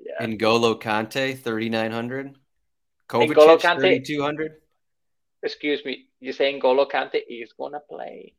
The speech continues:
Speaker 2: Yeah, he started a couple games ago. He was rested over the weekend.
Speaker 1: Man, I haven't seen N'Golo playing in a while, man.
Speaker 2: Yeah, he
Speaker 1: Wow.
Speaker 2: went seventy minutes against Liverpool, and then, then he got rested.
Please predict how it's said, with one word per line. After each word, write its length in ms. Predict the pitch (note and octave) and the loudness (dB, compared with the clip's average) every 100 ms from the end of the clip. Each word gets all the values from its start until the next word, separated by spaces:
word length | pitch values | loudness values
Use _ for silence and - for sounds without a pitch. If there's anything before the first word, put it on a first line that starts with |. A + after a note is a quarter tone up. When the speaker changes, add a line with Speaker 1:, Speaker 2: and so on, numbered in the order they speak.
| _ _ _ _ _ _ _ _ _ _ _ | _ _ _ _ _ _ _ _ _ _ _
Speaker 2:
Yeah, 280 | G#2+ C3+ G#3+ | -8 -6 -4
he 140 | C3+ | -6
started 460 | - - C3+ F3+ C#3 | -8 -4 -2 -2 -6
a 40 | |
couple 300 | C3 C3+ C3 | -4 -4 -4
games 380 | G#2+ A#2+ E3 A#2+ | -4 -4 -4 -8
ago. 300 | G#2 F#2+ G#2+ | -8 -4 -2
He 120 | A2+ | -2
was 140 | A2 G#2+ | -4 -4
rested 380 | B2 C#3 A2 | -4 -4 -6
over 220 | G2+ G2 F#2 | -6 -8 -10
the 80 | F#2 | -10
weekend. 520 | F#2+ F#2 F2 G2 _ _ _ _ _ _ _ _ _ _ A2+ | -12 -12 -14 -14 _ _ _ _ _ _ _ _ _ _ _
Speaker 1:
Man, 800 | A2+ B2+ F3+ F#3 E3+ B2 A3 - - | -16 -12 -10 -8 -4 -4 -4 -10 -12
I 160 | - D3+ | -4 -2
haven't 360 | D#3+ D3 D3 C3+ | 2 2 2 -4
seen 280 | D#3+ D#3 | -6 -4
N'Golo 520 | C#3 C3+ B2 C3 D3+ D3 | -4 -2 2 4 2 0
playing 280 | B2 A#2+ A#2+ | -2 -2 -4
in 100 | G#2+ | -8
a 80 | |
while, 480 | F#2+ G2 C3+ C3 G#2 G2+ | -8 -4 -2 -2 -4 -10
man. 220 | G#2 G#2+ _ _ _ _ _ - | -16 -18 _ _ _ _ _ -4
Speaker 2:
Yeah, 100 | C#3+ | 0
he 60 | C#3+ | 2
Speaker 1:
Wow. 80 | B2+ | 0
Speaker 2:
went 120 | A#2+ | -2
seventy 460 | - C#3 C3+ C#3 | -4 -2 0 0
minutes 320 | B2 C3 B2+ B2 | 0 0 -2 -6
against 240 | G#2+ G2+ | -8 -8
Liverpool, 600 | G#2 G#2 G2 F#2 E2+ F2 _ _ _ _ _ _ - | -8 -8 -10 -10 -14 -14 _ _ _ _ _ _ -8
and 80 | G#2 | -4
then, 360 | G#2 G2+ - | -4 -6 -12
then 120 | - G2+ | -10 -6
he 100 | G2+ | -4
got 180 | F2+ | -4
rested. 460 | F2+ F#2 - F2 | -4 -8 -8 -14